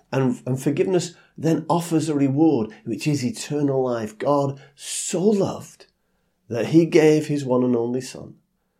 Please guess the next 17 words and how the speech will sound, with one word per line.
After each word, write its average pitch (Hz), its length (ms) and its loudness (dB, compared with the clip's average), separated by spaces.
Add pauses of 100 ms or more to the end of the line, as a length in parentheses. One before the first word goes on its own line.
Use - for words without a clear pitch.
(160)
so 131 160 0
that 113 60 2
whoever 165 500 2 (200)
believes 160 680 4
in 101 160 -4
him 90 360 -12 (500)
would 104 160 -8
not - 200 -10
perish 123 520 -6
but 107 140 -4
receive 110 680 -4 (240)
everlasting 101 680 -8
life. 80 360 -16 (260)
That 139 200 -2
is 110 360 -2 (220)
good 95 220 -4
news. 80 680 -14